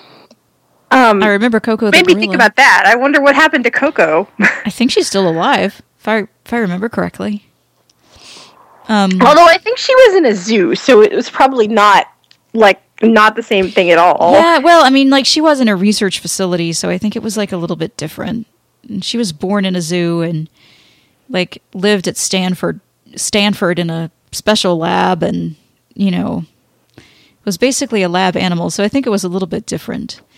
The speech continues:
Speaker 2: But I don't know much beyond, you know, beyond that. Although, I mean, 'cause from the beginning, her,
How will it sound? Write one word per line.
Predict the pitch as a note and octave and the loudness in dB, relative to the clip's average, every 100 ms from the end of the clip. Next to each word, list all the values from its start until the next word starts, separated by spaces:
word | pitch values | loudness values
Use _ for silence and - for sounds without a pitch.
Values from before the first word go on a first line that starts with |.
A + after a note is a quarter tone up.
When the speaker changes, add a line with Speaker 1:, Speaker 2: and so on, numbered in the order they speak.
| _ _ - | _ _ -12
Speaker 2:
But | - F#3+ - - | -2 0 0 -2
I | D4 | -2
don't | C4 | 0
know | G#3 A3 G3 F#3 F#3 _ | 2 4 4 2 -2 _
much | G#3 G3 G3+ - - - G3 | -4 -2 -2 -4 -8 -8 -8
beyond, | F3+ F#3 F3+ F3 F3 - _ | -4 -2 -2 -4 -6 -10 _
you | - | -6
know, | F3+ E3+ | -4 -4
beyond | E3+ F3 F3 D#3+ | -6 -6 -6 -8
that. | F#3 F3+ - - - _ _ _ _ - _ _ | -8 -8 -10 -14 -18 _ _ _ _ -20 _ _
Although, | G3+ G3 F#3+ F#3 F3+ _ | -4 0 2 2 -2 _
I | G3 | -6
mean, | F#3+ F#3 - - _ - _ _ | -4 -4 -8 -16 _ -20 _ _
'cause | - G3 - - | -6 -4 -4 -6
from | - G#3 F#3+ | -4 -2 -2
the | |
beginning, | F3 F3+ B3+ A3+ F3+ F3+ G3 _ _ _ - | -4 -4 -2 0 -2 -6 -10 _ _ _ -18
her, | D#3+ G#3+ G#3+ G#3 G#3 F#3+ | -6 0 2 2 0 -4